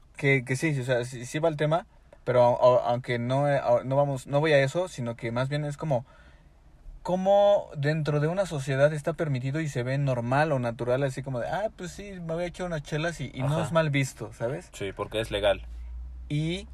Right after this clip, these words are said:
Speaker 1: realmente también contribuye a eso, o sea, no, yo no lo había visto, o sea, lo estoy viendo en este momento como de... También el alcohol como que crea cierto aspecto de, de tu personalidad, ¿no? O sea, como que vas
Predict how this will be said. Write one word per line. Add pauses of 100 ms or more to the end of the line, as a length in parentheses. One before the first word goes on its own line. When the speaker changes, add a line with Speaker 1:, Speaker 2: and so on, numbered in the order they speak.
(1160)
Speaker 1:
realmente
también
contribuye
a
eso,
o
sea,
no,
yo
no
lo
había
visto,
o
sea,
lo
estoy
viendo
en
este
momento
como
de... (300)
También
el
alcohol
como
que
crea
cierto
aspecto
de,
de
tu
personalidad,
¿no?
O
sea,
como
que
vas